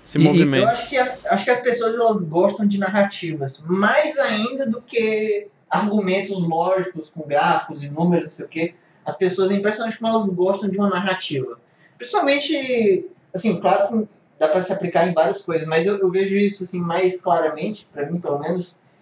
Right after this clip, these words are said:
Speaker 3: em grupos políticos. Que eles, eles criam histórias que não necessariamente são verdade, pode ser que seja, às vezes, mas, assim, eles criam uma história pra poder eles serem mais coesos como grupo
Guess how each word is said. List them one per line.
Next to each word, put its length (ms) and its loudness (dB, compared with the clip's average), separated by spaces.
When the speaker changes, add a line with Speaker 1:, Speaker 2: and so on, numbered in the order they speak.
Speaker 3:
em 500 0
grupos 300 -2
políticos. 720 -4
Que 80 0
eles, 380 0
eles 260 2
criam 440 -2
histórias 800 0
que 240 -4
não 220 0
necessariamente 680 2
são 180 -2
verdade, 520 0
pode 160 -8
ser 200 -6
que 80 -16
seja, 560 0
às 140 0
vezes, 500 0
mas, 480 -2
assim, 300 -4
eles 240 2
criam 280 -4
uma 140 2
história 580 0
pra 140 2
poder 480 -2
eles 320 -2
serem 340 -2
mais 240 0
coesos 540 0
como 240 0
grupo 400 0